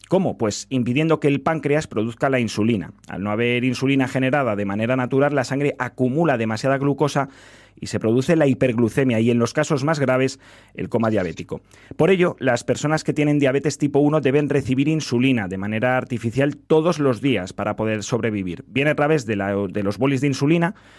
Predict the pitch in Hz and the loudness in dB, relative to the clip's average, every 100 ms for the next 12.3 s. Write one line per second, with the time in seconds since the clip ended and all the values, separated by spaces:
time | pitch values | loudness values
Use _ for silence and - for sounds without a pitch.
0 | - - _ - 92 92 - 101 104 101 | -20 -20 _ -6 -4 -4 -4 -4 -2 -2
1 | 107 127 117 120 143 147 131 131 131 127 | -2 -2 0 0 2 2 0 -2 -2 -2
2 | 131 139 104 101 98 110 127 127 117 120 | 2 2 0 -2 -2 0 0 0 -2 -2
3 | 135 127 104 117 113 131 123 120 113 117 | 0 0 0 0 0 0 -2 0 -2 -4
4 | - 143 120 107 101 104 123 104 95 117 | -2 -2 0 -2 -2 -2 -2 -2 -4 -2
5 | 131 147 143 135 131 131 - - - - | 0 -2 -2 -2 -2 -4 -8 -20 -20 -20
6 | _ - 127 143 160 170 160 143 139 151 | _ 0 4 4 4 2 2 2 2 0
7 | 135 147 151 156 139 127 131 117 95 92 | 2 2 2 2 2 2 2 2 -2 -4
8 | 101 107 113 113 117 117 113 117 135 135 | -2 0 2 2 2 0 -2 0 0 0
9 | 131 107 135 127 135 123 143 139 135 120 | 0 2 2 2 2 0 0 0 0 -2
10 | - 120 120 139 117 101 - - - 107 | 0 0 2 0 -2 -8 -12 -14 -8 -2
11 | 110 101 95 92 - 156 160 165 - 143 | -2 -2 -4 -4 -2 0 2 0 0 0
12 | 156 160 | 2 0